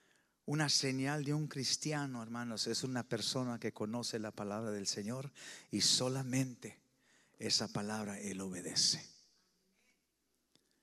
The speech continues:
Es tan importante en esos tiempos, hermano.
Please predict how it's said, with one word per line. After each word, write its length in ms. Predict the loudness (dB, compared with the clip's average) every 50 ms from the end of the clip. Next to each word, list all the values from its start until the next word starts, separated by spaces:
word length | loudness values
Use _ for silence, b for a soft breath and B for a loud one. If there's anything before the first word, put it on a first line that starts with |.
| _ _ _
Es 200 | 2 4 4 4
tan 160 | 4 0 0
importante 580 | 0 0 0 0 0 -2 -4 -6 -6 -6 -6 -6
en 80 | -6
esos 340 | 0 2 2 2 2 0 -2
tiempos, 400 | -2 -4 -6 -10 -10 -8 -6 -6 -6
hermano. 260 | -8 -12 -20 -20